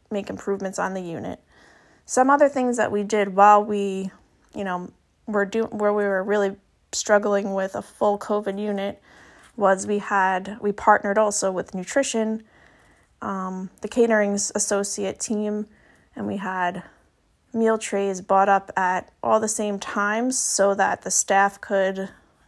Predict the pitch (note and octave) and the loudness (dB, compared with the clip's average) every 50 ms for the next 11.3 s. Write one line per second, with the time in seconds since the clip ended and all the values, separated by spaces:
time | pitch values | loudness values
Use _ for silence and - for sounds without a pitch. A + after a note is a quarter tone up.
0 | - A3 - - - G#3+ G#3+ G#3 G#3 G3 G3+ F#3+ F#3+ F#3+ - - G#3 G3 G#3+ A3 | -20 -4 2 6 6 8 8 6 4 2 0 -2 -4 -6 -10 -12 -10 -8 -6 -4
1 | G#3+ A3 G#3+ G3+ G3+ - G3+ - - G3+ G3 G3+ G3 G3 G3 - - - - F#3+ | -2 0 0 0 0 -2 -8 -8 -6 -6 -4 -4 -2 -4 -4 -6 -6 -8 -8 -8
2 | F#3 F3+ - F#3+ F#3+ G3 F#3+ G3 G3 - - G3 G3 F#3+ G3 G3 G3 F#3+ F#3 F#3 | -6 -4 -2 0 0 0 0 -2 -4 -4 -4 -4 -4 -4 -4 -6 -4 -6 -4 -4
3 | F#3 F#3 F#3 F#3+ G3 - - - _ - - - - - - - - _ _ _ | -6 -6 -6 -6 -6 -8 -8 -12 _ -20 -20 -20 -20 -20 -20 -20 -20 _ _ _
4 | _ _ _ _ - - F#3+ F#3 F3+ F3 E3+ E3+ F3+ F3 _ _ - G3+ G3+ F3+ | _ _ _ _ -12 -10 -8 -6 -6 -8 -8 -10 -12 -14 _ _ -8 -6 -4 -4
5 | - - - G#3+ G3+ G#3 G3+ G3 G3 F#3 - - F#3 F3+ F3 - - - - - | -4 -2 2 2 2 2 2 -2 -4 -4 0 4 4 4 4 4 0 -4 -8 -8
6 | - - G#3+ - - G3 - - F#3+ F3+ - - _ - - G3+ G3 - - - | -10 -10 -12 -12 -12 -8 -2 0 0 0 -2 -4 _ -16 -12 -12 -12 -10 -8 -8
7 | F3+ - - G3 F#3 F3+ F3+ F#3 F3+ F#3+ F#3+ G3+ G#3+ A#3 A#3 - - - - - | -8 -8 -8 -8 -8 -8 -6 -6 -4 -2 -2 -2 -2 -4 -6 -8 -16 -20 -20 -20
8 | - - - - G3+ G3+ G3+ - G#3+ G#3 G#3+ G#3 G#3 G3 G3 - - G3+ G3 G3 | -20 -12 -8 -4 -4 -4 -2 -2 -2 0 0 0 -2 -2 -4 -4 -4 -4 -4 -4
9 | - - G3+ G3 F#3+ F#3 F#3+ - - - - F#3+ G3 F#3+ - - G3 F#3+ - - | -6 -4 -4 -4 -4 -4 -6 -8 -8 -4 -2 0 0 0 0 -2 -2 -2 -4 -6
10 | - - G3+ G3 G3 - - G3 - F#3 - - - - A3+ G#3 G3+ G3+ - - | -2 2 2 2 2 0 0 0 0 0 -2 -8 -6 0 2 2 2 2 -2 -6
11 | G3 G3 F#3+ F#3 F#3+ G3 | -10 -8 -8 -8 -10 -12